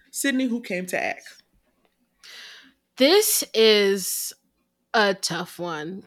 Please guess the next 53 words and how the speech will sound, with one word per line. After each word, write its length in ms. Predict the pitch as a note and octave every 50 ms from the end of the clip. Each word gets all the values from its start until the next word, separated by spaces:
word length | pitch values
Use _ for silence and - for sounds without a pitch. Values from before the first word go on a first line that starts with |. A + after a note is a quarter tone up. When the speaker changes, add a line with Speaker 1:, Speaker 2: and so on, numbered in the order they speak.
| - -
Speaker 2:
um, 300 | G#3 G#3 G3+ G3+ G3+ G3+
'cause 180 | F#3+ - F3+ F#3+
we 80 | B3+ B3+
Speaker 1:
Yeah. 60 | G#3+
Speaker 2:
really 160 | B3 B3 A#3
<laughs> 0 |
did 160 | G3+ F3+ G3 -
have 220 | E4+ D4 G3+ F3+
some 280 | - - A3 G3+ G#3 F#3
great 280 | F#3+ G3+ G3+ G3 G3+
performances. 1160 | - G3 F3+ - G3+ F#3+ G3+ G3+ F#3+ B3 A#3+ A#3 - B3+ B3 B3 B3+ B3+ C#4 C4+ - - - _ _ - - - - - - - - _ _ _ _ - -
Uh, 280 | G#3 G#3+ A3 A3 A3+ G#3
this 300 | G3+ A3 B3 A#3+ - -
film, 640 | - B3 A#3+ A#3+ B3 A#3+ A#3+ A#3+ B3 B3+ C4 - _ _ - - - - _ _ _ _ _ _ -
I 260 | - - F3+ A3+ C4
don't 180 | D#4 E4 C#4 B3
wanna 280 | B3+ B3+ C4 C4+ C4+
sound 840 | C4 - - B3 A3 A3 G#3+ G#3+ A3 G#3+ G#3+ G3+ G3 F#3+ F3 G#2+ - _ _ _ _ _ _ _ -
biased 1000 | F3 F3+ E3 F3 E3+ D#3+ E3+ F#3+ F#3 E3 D#3+ D#3+ - - - - - - - _
'cause, 360 | - A3 - F#3 F#3+ F#3 -
you 180 | - - G3 G3
know, 100 | F#3+ F#3
I 40 | F#3+
had 100 | G3+ G3
to 60 | G3
Speaker 1:
Mm. 80 | -
Speaker 2:
shout 180 | - E3 E3 F3+
out 180 | F#3 G3 G3+ G3+
my 140 | G#3+ G#3+
man 260 | A3+ A#3 A3+ A3+ A3 A3
at 100 | A3 A3+
the 60 | A3+
top 260 | F#3 F#3+ F3 F#3 -
of 60 | B3+
the 60 | C4+ C4+
movie. 420 | B3+ A#3+ A#3 A3+ A#3+ A3+ A3+ A3+ A#3 _ _ _ _ - _ _ _ _ _ _ -
Um, 520 | G3+ G3+ G3 G3 F#3+ F#3+ F#3+ F#3 F#3+ -
and 140 | - F#3+ G3
we 80 | G#3+
don't 180 | A3+ A#3 A3+ G#3+
really 240 | G#3+ G3+ G3+ F#3+ F3
do 240 | E3 E3 G#3 B3 B3+
that 240 | G#3 G3+ F3+ - D4
<laughs> 0 |
here, 760 | E4+ - - - D4 C#4+ B3 G#3+ F3+ D#3+ C3 - - - C#3+
you 120 | G3 A3
know, 120 | G3+ F#3+ F#3+
just 160 | F#3 F3 F3
give 140 | G3 G3+ F#3+
out 220 | F#3+ F#3 F3+ E3
Speaker 1:
Yeah. 180 | F#3+ E3 D3+ C3
Speaker 2:
awards 280 | - - B2+ A2+ - -
to, 300 | - - - - - -